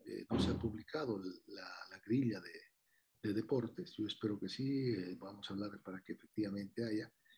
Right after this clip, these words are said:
Eso tiene que ver con muchos sectores, hay estrategias deportivas, saben que Bolivia,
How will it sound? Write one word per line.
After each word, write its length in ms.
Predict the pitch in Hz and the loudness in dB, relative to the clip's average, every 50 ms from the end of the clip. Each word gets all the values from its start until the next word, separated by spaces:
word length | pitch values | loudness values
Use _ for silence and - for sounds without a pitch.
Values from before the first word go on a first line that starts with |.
| - - _ _ | -20 -20 _ _
Eso 160 | - - - | -2 0 0
tiene 240 | 139 - 175 175 165 | 2 4 4 4 4
que 120 | - - 139 | 6 8 8
ver 160 | 151 156 - | 8 8 6
con 140 | - 131 143 | 4 6 6
muchos 260 | 165 160 - - - | 6 4 2 0 -2
sectores, 480 | - 120 - - 143 113 98 92 - | -2 -2 2 6 6 6 6 6 2
hay 120 | 101 101 101 - | 2 0 0 0
estrategias 640 | - 117 - - 113 - - 135 131 127 120 110 107 | -2 -2 0 -2 -2 2 2 2 6 6 4 4 4
deportivas, 640 | 110 110 - 113 - - 156 156 151 143 143 135 - | 2 0 0 -2 2 4 6 6 6 6 4 2 2
saben 260 | 117 113 113 110 113 | 2 4 4 2 2
que 120 | - 110 | 2 2
Bolivia, 480 | 104 107 107 113 123 120 113 110 104 | 4 6 8 8 10 10 10 8 8